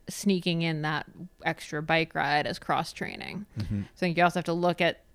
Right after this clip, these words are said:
Speaker 1: your, your life as a whole and the, the recovery aspect.
Speaker 2: And I find even with cycling, I try and keep running in so that I can go on, you know, s-, the odd weekend run with you guys and stuff as well and not be just, you know,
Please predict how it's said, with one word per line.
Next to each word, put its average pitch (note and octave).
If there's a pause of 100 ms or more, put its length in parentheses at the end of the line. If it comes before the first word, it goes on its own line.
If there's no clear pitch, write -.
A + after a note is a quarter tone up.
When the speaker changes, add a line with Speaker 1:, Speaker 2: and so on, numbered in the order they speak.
Speaker 1:
your, F3+
your F3
life F#3+
as E3+
a E3+
whole D#3+
and D#3
the, D3
the D#3
recovery D#3+
aspect. -
Speaker 2:
And C3+
I E3
find C3+
even G#2
with G#2
cycling, D#3
I A2+
try C3+
and A2
keep -
running A2+
in G#2
so A2
that G2+
I G2
can G2
go G#2
on, F#2+
you G2
know, F#2+
s-, -
the G#2
odd G2
weekend G2
run A2
with G2+
you A2+
guys G2
and G2+
stuff G2
as -
well G#2
and G#2
not G2
be G2
just, F#2+
you F#2
know, G2